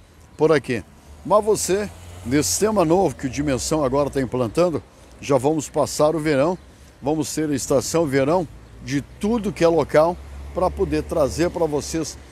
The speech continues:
notícias, como é que vai tá na praia,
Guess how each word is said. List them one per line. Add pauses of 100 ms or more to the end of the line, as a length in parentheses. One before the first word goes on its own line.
(140)
notícias, (260)
como
é
que
vai
tá
na
praia,